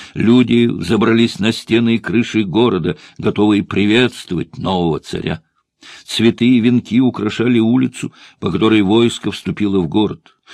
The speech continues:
У серебряных алтарей горел священный огонь и курился фимиам. Звучали хоры жрецов. Халдейские жрецы вышли навстречу Александру и поднесли ему дары,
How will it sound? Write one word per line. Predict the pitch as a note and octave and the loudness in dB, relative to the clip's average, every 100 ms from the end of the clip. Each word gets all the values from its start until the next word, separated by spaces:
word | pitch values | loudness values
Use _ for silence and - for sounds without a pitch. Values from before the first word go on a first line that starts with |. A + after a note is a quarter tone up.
| - | -16
У | - A2+ | -2 0
серебряных | - A#2 A#2 A#2 A#2 A#2 A2+ | 4 4 6 4 2 0 0
алтарей | A#2 A2+ G#2 A2 A#2 | 0 0 2 2 2
горел | G2 G2+ A2+ A2+ | 2 2 4 2
священный | - F2+ G2+ - A2+ A2 G#2+ | -2 -6 -6 -4 -2 0 -2
огонь | G#2 G#2+ A#2+ B2 - - | 0 0 0 -2 -8 -6
и | A2 | -4
курился | G2+ A2+ A#2 A#2 A2+ A2 | 2 2 4 2 0 -4
фимиам. | G#2+ A2 A2 G#2+ G#2+ E2 - _ _ - - | -2 0 0 0 -2 -4 -8 _ _ -20 -12
Звучали | F2 F2 A2 A#2 A#2 A#2+ B2 | -6 0 0 2 0 2 0
хоры | A#2 G2+ G#2 A2+ G#2 | 0 -2 0 0 0
жрецов. | G2 G2 - - F2 - - _ _ _ _ _ _ _ - - - | 0 -2 -4 -6 -6 -8 -18 _ _ _ _ _ _ _ -20 -20 -12
Халдейские | - A2+ F2 G#2+ F#2 - - F2 | -4 -2 2 0 0 -4 -6 -6
жрецы | - - F#2 - B2 D#3+ _ _ | -6 -10 -12 -6 -4 -4 _ _
вышли | D#2 G2 - F#2+ | -6 -4 -4 -2
навстречу | F#2 F2+ - F2 E2 - - | -2 -4 -6 -2 -2 -4 -10
Александру | - - - C3 B2+ B2+ _ _ _ - | -10 -8 -4 -2 -2 -6 _ _ _ -6
и | G#2 G#2 | -2 -2
поднесли | A2 F#2+ D#2 F2+ - G2 A2 | -2 -2 -2 -6 -6 -4 -2
ему | F2+ F2+ | 0 -2
дары, | D#2 F2 F2+ C3+ G2+ | -2 -2 0 0 0